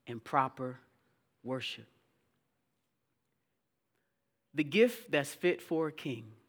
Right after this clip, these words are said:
is all of me. Now, let me explain. Let me explain.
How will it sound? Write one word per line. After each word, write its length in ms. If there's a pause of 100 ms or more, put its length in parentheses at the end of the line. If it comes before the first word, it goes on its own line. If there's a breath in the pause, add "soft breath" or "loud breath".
(2000)
is 220
all 260
of 140
me. 240 (1700)
Now, 340 (840)
let 120
me 120
explain. 560 (1900)
Let 100
me 80
explain. 480